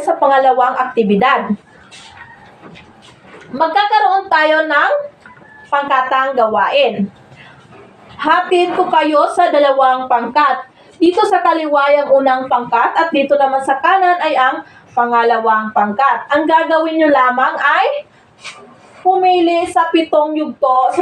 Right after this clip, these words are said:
pagkatuto ng wika at isasadula. Bibigyan ko lamang kayo ng limang minuto sa paghahanda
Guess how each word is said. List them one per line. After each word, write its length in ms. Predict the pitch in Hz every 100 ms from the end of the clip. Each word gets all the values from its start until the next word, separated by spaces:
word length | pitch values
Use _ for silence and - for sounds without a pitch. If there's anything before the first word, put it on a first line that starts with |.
| 320
pagkatuto 480 | 285 294 285 285 269
ng 160 | 262 247
wika 240 | 247 247
at 240 | 240 294 330
isasadula. 1500 | - 302 - - - - - 269 254 254 233 214 202 202 - - - -
Bibigyan 560 | - 330 359 359 349 349
ko 80 |
lamang 320 | 330 285 285 294
kayo 400 | 294 277 269 277
ng 400 | 262 254 285 - - -
limang 400 | 392 359 339 349
minuto 560 | 320 294 294 285 277 285
sa 160 | 269
paghahanda 1700 | 269 262 247 240 233 - - - _ - - - 285 285 302 247 247